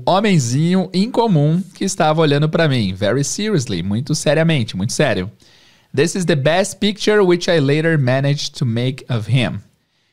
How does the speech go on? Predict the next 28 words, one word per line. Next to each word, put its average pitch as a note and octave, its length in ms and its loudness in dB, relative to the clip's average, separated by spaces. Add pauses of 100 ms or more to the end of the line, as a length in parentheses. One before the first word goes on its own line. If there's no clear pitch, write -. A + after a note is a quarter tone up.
(120)
Essa B2 280 -2
é - 20 2
a C#3 40 0
melhor D3 300 2
foto, G#3 560 -2 (160)
o C#3 140 -2 (240)
a C#3+ 160 -2
qual D3+ 360 2
mais D3+ 280 0
tarde D3+ 300 0
eu D3+ 60 2
consegui D#3 460 0
fazer C3 460 0
dele. G2+ 460 -2 (680)
Basicamente E3+ 580 0
a - 20 0
mesma E3 260 2
coisa D#3 260 0
aqui, C3 140 -4
guys. F#2+ 240 -2
Nada C#3 280 0
de D3 140 0
novo, C3+ 420 2 (840)
é, G2+ 600 0
em G2 60 -4
termos A#2 280 -2
de B2 60 -6
vocabulário. B2 560 -2